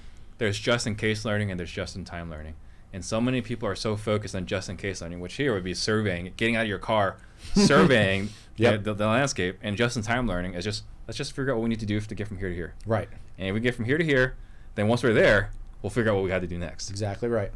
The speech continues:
Speaker 1: Yeah, so
Speaker 2: Yep.
Speaker 1: I love it. So you didn't have a C R M when you're
Speaker 2: Yeah.
Speaker 1: doing all these deals. Amazing. So,
Speaker 2: Yeah.
Speaker 1: all right, so she helped you with the C R M,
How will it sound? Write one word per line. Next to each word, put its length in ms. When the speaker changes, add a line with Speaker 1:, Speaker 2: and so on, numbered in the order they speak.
Speaker 1:
Yeah, 220
so 160
Speaker 2:
Yep. 180
Speaker 1:
I 100
love 220
it. 120
So 120
you 100
didn't 160
have 100
a 40
C 180
R 160
M 340
when 120
you're 100
Speaker 2:
Yeah. 60
Speaker 1:
doing 160
all 160
these 160
deals. 240
Amazing. 540
So, 260
Speaker 2:
Yeah. 80
Speaker 1:
all 80
right, 160
so 140
she 240
helped 240
you 80
with 80
the 80
C 160
R 100
M, 300